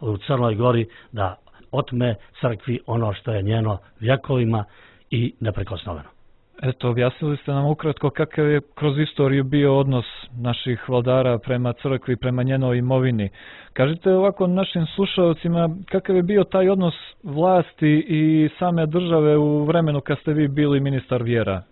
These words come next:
Speaker 1: Da,
Speaker 2: prema
Speaker 1: tako je.
Speaker 2: crkvi?
Speaker 1: Da, da. Dakle, svi znamo da kako se ateistička bogoboročka vlast od devetsto četrdeset pete godine odnosila prema crkvi,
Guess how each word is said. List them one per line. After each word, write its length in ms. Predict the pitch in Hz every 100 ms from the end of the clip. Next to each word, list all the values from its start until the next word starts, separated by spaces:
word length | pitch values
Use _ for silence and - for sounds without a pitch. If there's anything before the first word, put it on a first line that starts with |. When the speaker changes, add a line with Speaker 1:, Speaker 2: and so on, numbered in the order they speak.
| -
Speaker 1:
Da, 260 | 123 165 131
Speaker 2:
prema 240 | 151 147
Speaker 1:
tako 140 | 110
je. 80 | 127
Speaker 2:
crkvi? 220 | - 107 92
Speaker 1:
Da, 300 | 110 110 92
da. 180 | 87 76 - - - - - -
Dakle, 500 | 160 170 160 143 127 123 _ - - -
svi 140 | 170
znamo 360 | 139 151 156 131
da 380 | 120 113 113 123
kako 320 | - 151 - 123
se 140 | 139 120 123 127 127
ateistička 720 | 117 - 147 - 143 - 127
bogoboročka 800 | 107 147 127 113 143 131 - 123
vlast 360 | 113 139 110 117
od 80 |
devetsto 300 | 101 135 110 -
četrdeset 420 | 117 - 113 -
pete 300 | 151 - 123
godine 360 | 131 123 120
odnosila 500 | 110 107 131 - 123
prema 400 | 101 107 107 104 85 - - - -
crkvi, 440 | 139 110 139 127